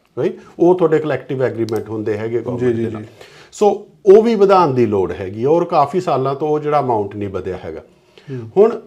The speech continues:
Speaker 1: ਪ੍ਰੋਬਲਮ ਕੀ ਆ? ਜਿਸ ਰਫ਼ਤਾਰ ਦੇ ਨਾਲ City of Surrey ਗਰੋਥ ਕਰ ਰਿਹਾ,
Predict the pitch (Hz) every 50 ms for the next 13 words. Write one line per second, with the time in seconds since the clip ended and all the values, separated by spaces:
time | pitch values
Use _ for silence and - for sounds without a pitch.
0 | _ _ _ - 175 160 156 190 220 240 254 240 220 233 220 214 214 240 233 165
1 | 131 139 170 196 208 208 233 202 190 185 - - 151 135 127 131 131 131 131 135
2 | 156 156 151 135 127 123 131 135 135 - - - 143 139 - 170 165 170 165 165
3 | 175 - - 135 120 - - - 127 127 143 165 160 131 104 117 117 123 135 165
4 | 175 - - 156 127 107 104 107 110 123